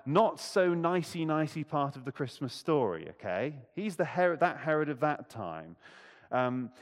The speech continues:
wants to know where the King of the Jews is to be born, consults with the Magi, finds out it's Bethlehem, gets outwitted by God.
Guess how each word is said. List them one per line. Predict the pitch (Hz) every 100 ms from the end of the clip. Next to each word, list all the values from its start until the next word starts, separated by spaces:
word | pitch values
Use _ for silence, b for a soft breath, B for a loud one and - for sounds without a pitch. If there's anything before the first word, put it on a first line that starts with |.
| B B -
wants | 165 240 185
to | 190
know | 202 196
where | 196
the | 175
King | - 190 180
of | 143
the | 147
Jews | 156 156 143 117
is | 120
to | -
be | 131 135
born, | 113 151 131 98 90
consults | - 139 - 202 196 170
with | 196
the | 165
Magi, | 175 175 185 170 127 95
finds | 98 175 196 190
out | 190 151
it's | -
Bethlehem, | 185 175 - 131 117 120
gets | 165 - -
outwitted | 185 254 247 247 214 156
by | 180 165
God. | 135 127 113 170 147